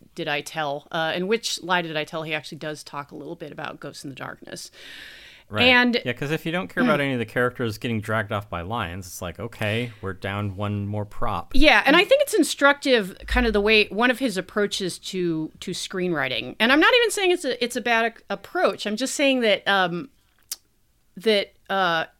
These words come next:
Speaker 1: it says something about, like, him, like, as a, as, as a person, where he's coming from. Um, he would always write screenplays with certain classic actors in mind. Like, um,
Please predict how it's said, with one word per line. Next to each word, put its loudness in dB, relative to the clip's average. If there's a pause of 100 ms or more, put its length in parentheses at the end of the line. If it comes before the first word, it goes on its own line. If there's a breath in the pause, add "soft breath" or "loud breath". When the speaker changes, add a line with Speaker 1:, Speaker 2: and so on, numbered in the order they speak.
(200)
Speaker 1:
it 0
says 4
something -2
about, 0
like, -4 (240)
him, -4
like, -6
as -8
a, -6 (420)
as, -8
as -12
a -14
person, -2
where -8
he's -10
coming -4
from. -6 (640 loud breath)
Um, 0 (140)
he 0
would 0
always 4
write 2
screenplays 0
with -6
certain -6
classic -2
actors -4
in -6
mind. -8 (420 soft breath)
Like, 0
um, -2